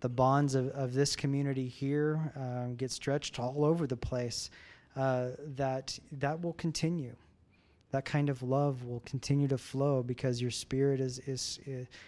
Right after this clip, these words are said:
continues to be among us. And so, Father, as we continue, uh, to worship tonight,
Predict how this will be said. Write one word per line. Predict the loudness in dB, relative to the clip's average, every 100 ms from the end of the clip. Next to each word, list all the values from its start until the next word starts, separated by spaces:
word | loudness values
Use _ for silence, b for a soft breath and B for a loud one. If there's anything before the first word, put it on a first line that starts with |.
| B
continues | -2 2 4 6 4 0
to |
be | 0 2
among | 2 2 0
us. | -4 -10 -14 -18 -20 b b b b b b b b _ -8
And | -4
so, | 0
Father, | 4 6 4
as | 4 2
we | 0
continue, | 2 2 2 4 2 0 -2 -6
uh, | -6 -4
to | -4 -2
worship | 0 0 0 -2
tonight, | 0 2 2 -2 -6